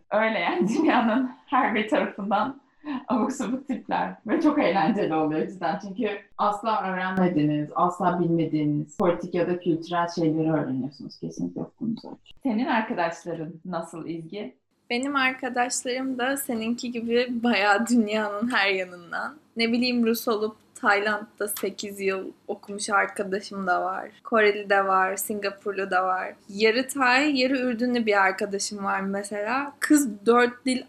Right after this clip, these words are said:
Speaker 2: akıcı konuşabiliyor. İngilizce, Arapça, Çince bir de Tay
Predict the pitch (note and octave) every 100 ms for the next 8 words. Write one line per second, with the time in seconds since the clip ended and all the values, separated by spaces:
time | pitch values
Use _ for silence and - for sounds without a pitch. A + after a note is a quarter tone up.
0 | - G#3+ A3+ G3+ G3+ F3+ F#3 G3 F3+ E3+
1 | F#3+ F#3 - - _ A3+ A3+ A#3 B3+ B3+
2 | C4 D4+ - G#3 A3 A#3+ A#3+ - A#3 A3+
3 | C4+ - - A#3 A#3 A3 A3+ B3+ - -
4 | - - G#3 G3 A3+